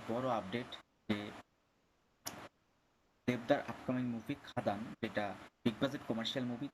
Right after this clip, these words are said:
এই মুভিটাতে আমরা সুনীল শেট্টিকে ভিলেন হিসেবে দেখতে পারি। এখন পর্যন্ত, আহ, মানে, দেবদার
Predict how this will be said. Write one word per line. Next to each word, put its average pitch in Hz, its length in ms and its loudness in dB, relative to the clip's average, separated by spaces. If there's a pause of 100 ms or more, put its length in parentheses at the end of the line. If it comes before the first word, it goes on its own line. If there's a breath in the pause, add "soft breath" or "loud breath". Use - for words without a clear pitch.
(120)
এই 120 80 0
মুভিটাতে 113 480 0
আমরা 113 160 0
সুনীল - 380 -6
শেট্টিকে 120 320 -2
ভিলেন 104 300 -2
হিসেবে 120 360 -4
দেখতে 131 280 0
পারি। 92 200 -2 (960)
এখন - 220 -4 (120)
পর্যন্ত, - 400 -6 (640)
আহ, 120 360 0 (380)
মানে, 120 200 0
দেবদার 127 460 0